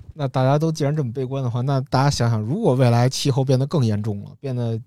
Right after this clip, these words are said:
极热或者极寒，这种冰河世纪也好，热浪时代也好，你觉得大家会怎么活下去呢？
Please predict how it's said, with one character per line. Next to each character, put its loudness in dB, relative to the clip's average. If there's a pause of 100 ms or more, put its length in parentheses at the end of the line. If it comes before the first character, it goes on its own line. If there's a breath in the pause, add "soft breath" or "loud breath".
极 2
热 6
或 0
者 0
极 0
寒， -2
这 -6
种 -6
冰 -8
河 -4
世 -4
纪 -4
也 -2
好， -4
热 -2
浪 -2
时 -10
代 0
也 2
好， -4 (540 loud breath)
你 -16
觉 -8
得 -2
大 -4
家 -2
会 -4
怎 -12
么 -18
活 -20
下 -4
去 0
呢？ -2